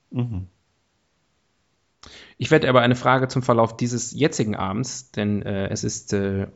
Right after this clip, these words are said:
Speaker 2: Ortszeit Deutschland, zweiundzwanzig Uhr sechs. Ähm, die kann ich dir noch beantworten, äh, und zwar die drängende Frage: Was passiert heute Abend noch? Nichts mehr, unser Podcast ist zu Ende.
Speaker 1: Na, wir werden ihn noch sichern, denke ich.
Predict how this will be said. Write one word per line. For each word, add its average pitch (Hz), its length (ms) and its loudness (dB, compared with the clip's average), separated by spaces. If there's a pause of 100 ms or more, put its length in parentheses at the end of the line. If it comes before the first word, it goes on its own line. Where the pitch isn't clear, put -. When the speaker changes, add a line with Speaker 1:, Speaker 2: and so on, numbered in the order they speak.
(100)
Speaker 2:
Ortszeit 101 760 0 (260)
Deutschland, 101 600 2 (160)
zweiundzwanzig 98 560 0
Uhr 92 80 -2
sechs. - 440 -4 (680)
Ähm, 104 880 8 (460)
die 127 120 8
kann 127 160 6
ich 123 80 6
dir 110 120 4
noch 110 100 4
beantworten, 147 720 4
äh, 120 460 0
und 117 100 2
zwar 113 160 2
die 110 120 0
drängende 113 340 4
Frage: 107 640 4
Was 113 180 -2
passiert 143 280 2
heute 139 180 2
Abend 120 180 2
noch? 117 280 0 (200)
Nichts 175 300 6
mehr, 92 340 0
unser 123 140 2
Podcast - 440 -2
ist - 140 -10
zu - 100 -8
Ende. - 200 -10 (1200)
Speaker 1:
Na, 98 200 2
wir 92 120 2
werden 101 160 2
ihn 95 120 2
noch 90 120 -2
sichern, 104 380 0
denke 85 240 -8
ich. - 160 -20